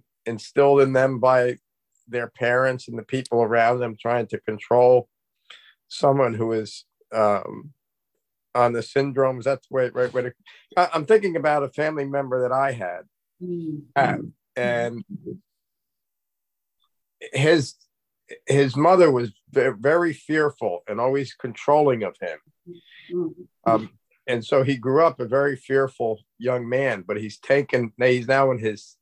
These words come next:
Speaker 1: thirties,
Speaker 2: Mm-hmm.
Speaker 1: and he's worked through the fear by learning to accept that, that he has autism.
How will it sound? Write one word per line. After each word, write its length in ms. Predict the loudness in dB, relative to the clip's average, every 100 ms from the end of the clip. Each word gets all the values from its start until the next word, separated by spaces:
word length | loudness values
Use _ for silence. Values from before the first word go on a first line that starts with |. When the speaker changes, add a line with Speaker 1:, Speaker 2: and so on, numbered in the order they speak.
| 0
Speaker 1:
thirties, 640 | 4 4 0 -6 -14 -20 _ _ _ _ _ -18
Speaker 2:
Mm-hmm. 680 | -12 -12 -14 _ _ -16 -16 _ _ _ -4
Speaker 1:
and 180 | 0
he's 260 | 0 0 -2 -14 -6
worked 380 | 2 2 2 -4
through 220 | -4 -2 0
the 140 | -2
fear 640 | -4 -2 0 2 0 -4 -10 _ _ _ _ _ _ _ -2
by 140 | 0
learning 420 | 0 0 -2 -6 -10
to 120 | -10
accept 440 | -10 -8 -4 -4 -4 _ _ -8
that, 300 | -2 -2 -4 _ _ _ _ _ _ -20 _ -4
that 220 | -4 -4
he 200 | -6 -4
has 480 | 0 2 2 0 -8 -4
autism. 640 | 0 0 -2 -6 -6 -20